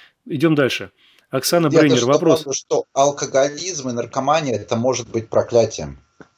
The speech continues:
Speaker 2: и родовым проклятием.
Speaker 1: Возможно, я говорю, это более сер-, сложный вопрос, поэтому я предлагаю в эфир его не выносить. Но делать обязательно что-то надо, надо разбираться со своим родом. Здесь на уровне одного человека не разобраться, здесь надо более с-, глубоко смотреть.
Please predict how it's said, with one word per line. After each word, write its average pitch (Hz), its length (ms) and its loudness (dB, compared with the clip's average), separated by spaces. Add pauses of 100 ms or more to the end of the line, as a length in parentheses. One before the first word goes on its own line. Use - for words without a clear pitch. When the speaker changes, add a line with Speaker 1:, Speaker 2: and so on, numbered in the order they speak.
(340)
Speaker 2:
и 104 80 -6
родовым 92 380 0
проклятием. 80 580 -8 (600)
Speaker 1:
Возможно, 147 640 2
я 123 40 0
говорю, 131 240 4
это 147 120 0
более 151 280 6
сер-, 156 340 2
сложный 131 360 2
вопрос, 180 320 0
поэтому 135 400 -2
я 147 160 2
предлагаю 135 440 0
в 123 60 2
эфир 135 240 -2
его 123 140 0
не 123 80 -2
выносить. 123 580 -6 (260)
Но 143 140 0
делать 190 320 4
обязательно 135 360 0
что-то 143 260 -4
надо, 123 160 0
надо 147 100 0
разбираться 139 420 -2
со 123 140 -6
своим 135 380 0
родом. 113 440 -2
Здесь 165 240 2
на 135 200 0 (100)
уровне 147 600 2
одного 147 420 2
человека 139 420 0
не 131 160 0
разобраться, 131 640 -2
здесь 113 300 -8
надо 127 140 -4
более 135 260 0
с-, - 100 -8
глубоко 127 460 -4
смотреть. 95 320 -12